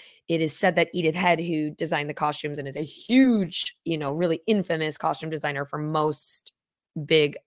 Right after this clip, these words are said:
oldie timesy Hollywood movies. She made all of Ginger's dresses and, and whatnot.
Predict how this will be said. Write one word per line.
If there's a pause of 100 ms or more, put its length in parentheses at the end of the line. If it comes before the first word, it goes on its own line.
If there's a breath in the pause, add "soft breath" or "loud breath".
(340)
oldie
timesy
Hollywood
movies.
She
made
all
of
Ginger's
dresses
and, (320 loud breath)
and
whatnot.